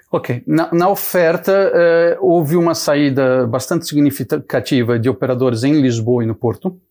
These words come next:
Isso não se verificou, eh, nas zonas de veraneio. Por quê? Porque aí, essencialmente, são casas de férias que são aproveitadas, às vezes com a ajuda de empresas de gestão, mas as casas continuam lá e não, não tem muito outra, eh, alternativa. Em Lisboa e Porto, nós tivemos cerca de, em Lisboa, dois mil, no Porto, mil e poucos, que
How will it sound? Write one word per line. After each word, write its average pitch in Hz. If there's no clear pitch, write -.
Isso -
não 151
se 151
verificou, 139
eh, 131
nas 131
zonas 131
de 123
veraneio. 117
Por 170
quê? -
Porque -
aí, 208
essencialmente, 180
são 170
casas 147
de 135
férias 147
que -
são 143
aproveitadas, 131
às 117
vezes 131
com 127
a 123
ajuda 127
de 113
empresas 117
de 107
gestão, 170
mas 196
as 208
casas 180
continuam 165
lá 143
e 165
não, 151
não 151
tem 151
muito 156
outra, 143
eh, 123
alternativa. 120
Em 175
Lisboa 170
e -
Porto, 151
nós 143
tivemos 139
cerca 131
de, 120
em 120
Lisboa, 127
dois 127
mil, 175
no 127
Porto, 135
mil 127
e 117
poucos, 170
que 185